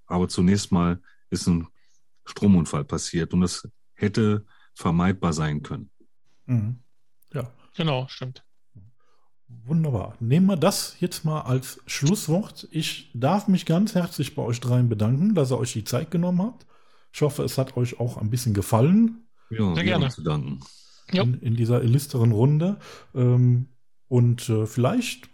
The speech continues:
Speaker 2: wie gesagt, meldet sich auch demnächst die ein oder andere Feuerwehr noch bei uns aus dem Kreis, äh, von unseren Zuhörern bei euch,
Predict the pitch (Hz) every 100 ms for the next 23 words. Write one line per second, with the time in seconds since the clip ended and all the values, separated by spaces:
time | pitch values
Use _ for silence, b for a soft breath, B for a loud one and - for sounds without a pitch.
0 | - 147 147 - 131 156 151 147 127 135
1 | 127 - 123 131 131 - 120 117 139 123
2 | 123 123 117 131 127 120 117 113 113 -
3 | 107 120 123 110 110 110 107 117 110 -
4 | - 110 113 113 117 113 - 110 110 107
5 | - 127 117 104 107 107 113 113